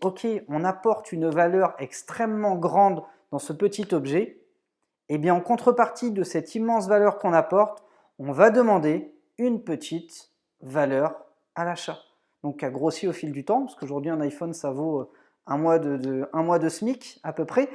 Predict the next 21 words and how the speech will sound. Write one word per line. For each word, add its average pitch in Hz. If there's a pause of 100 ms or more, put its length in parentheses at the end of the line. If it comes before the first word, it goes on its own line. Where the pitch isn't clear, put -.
(320)
Mais 254
le 175
fait 208
est 277
que 254 (360)
s'il 233
avait 233
eu -
la 233
réflexion 208
de 208
se 208
dire 160
ça, 240
il 156
aurait 165
jamais 214
pu 226 (320)
avoir 190
les 185
moyens 175